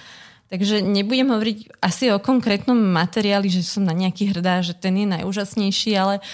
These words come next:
človek má taký ten pocit zadosťučinenia, keď vidí, že to má nejaký ohlas, že to niekam vedie.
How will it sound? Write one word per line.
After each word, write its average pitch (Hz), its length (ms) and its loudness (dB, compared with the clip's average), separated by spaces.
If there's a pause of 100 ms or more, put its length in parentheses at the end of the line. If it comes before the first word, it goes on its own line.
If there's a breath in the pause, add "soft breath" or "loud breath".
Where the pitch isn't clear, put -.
(380 loud breath)
človek 214 280 0
má 233 80 4
taký 226 240 -6
ten 226 200 -2
pocit 214 360 -2
zadosťučinenia, 214 920 2
keď 214 160 -2
vidí, 208 240 0
že 220 120 -2
to 226 80 0
má 214 80 2
nejaký 214 360 0
ohlas, 254 480 2
že 202 80 -4
to 214 160 -2
niekam 202 440 0
vedie. 170 480 -2